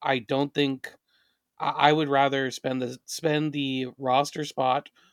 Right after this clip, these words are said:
on a position group that's less interchangeable when we can have probably two of those guys hang on our practice squad and come in if, uh,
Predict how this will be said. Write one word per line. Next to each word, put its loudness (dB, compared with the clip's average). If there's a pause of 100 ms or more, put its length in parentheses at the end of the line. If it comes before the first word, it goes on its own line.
(100)
on -2
a -4
position -4
group -4
that's -4
less -2
interchangeable -6 (480)
when 0
we -4
can -4
have -2 (460)
probably 2
two -4
of 0
those 2
guys 2
hang -6
on -4
our -4
practice -6
squad -8 (460)
and -2
come -4
in -2
if, -4
uh, -4